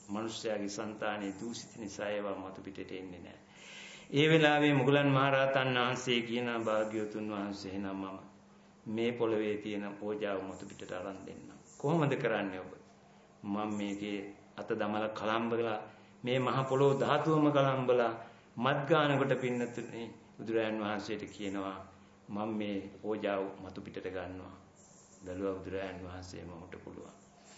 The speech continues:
එතකොට මුගලන් මේ ඉන්න සත්වෙන්ට මොකද වෙන්නේ? අහිංසක සත්වයෝ පීඩාවටපත් වෙනව නේද? "නෑ ස්වාමීනි. මං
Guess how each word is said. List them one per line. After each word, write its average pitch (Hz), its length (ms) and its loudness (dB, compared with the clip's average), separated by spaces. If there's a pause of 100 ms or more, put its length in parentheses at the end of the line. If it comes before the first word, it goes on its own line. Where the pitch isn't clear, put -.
(220)
එතකොට 170 320 6
මුගලන් 165 440 8
මේ 147 200 8
ඉන්න 147 200 10
සත්වෙන්ට 147 580 2
මොකද 139 280 4
වෙන්නේ? 131 340 2
අහිංසක 139 400 0
සත්වයෝ 135 480 0
පීඩාවටපත් 127 800 2
වෙනව 120 240 0
නේද? 110 260 -2 (680)
"නෑ 98 280 -2
ස්වාමීනි. 92 640 -6 (720)
මං 107 300 -2